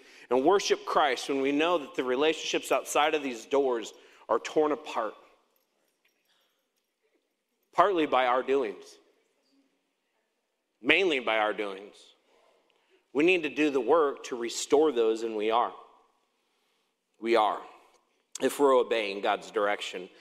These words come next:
James five sixteen says this, "Confess your sins to each other and pray for each other so that you may be healed." God wants us to be healed. This is part of his process in our life,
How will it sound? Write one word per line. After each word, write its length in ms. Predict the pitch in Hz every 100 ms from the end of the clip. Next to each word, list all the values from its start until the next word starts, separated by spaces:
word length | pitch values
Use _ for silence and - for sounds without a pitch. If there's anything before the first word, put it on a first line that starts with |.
| - -
James 320 | 180 180 165
five 280 | 190 180 165
sixteen 600 | 196 165 - - 185 170
says 300 | - 147 143
this, 220 | 175 -
"Confess 500 | 151 139 - 180 -
your 120 | 151
sins 420 | - 180 180 175
to 140 | - 151
each 180 | 139
other 340 | 156 139 127 123 - - - -
and 180 | 143 -
pray 300 | 196 190 185
for 220 | 175 151
each 240 | 131 -
other 260 | 131 123 127
so 160 | -
that 220 | 147 139 135
you 280 | 165 180
may 360 | 180 165 160 160
be 360 | 143 143 151 147
healed." 680 | - 139 135 123 104 87 - - _ _ _ _ _ _ _ _ _ _ _ _ _ _ _ _ _ _ _ -
God 220 | 151 139
wants 300 | 151 165 170
us 140 | 156
to 80 | -
be 160 | 135 123
healed. 320 | - 156 139
This 120 | 131
is 60 | 127
part 260 | - 147
of 60 | 147
his 160 | 127 -
process 800 | - 127 143 - 113 107 -
in 120 | 95 120
our 140 | 110
life, 460 | 113 120 131 104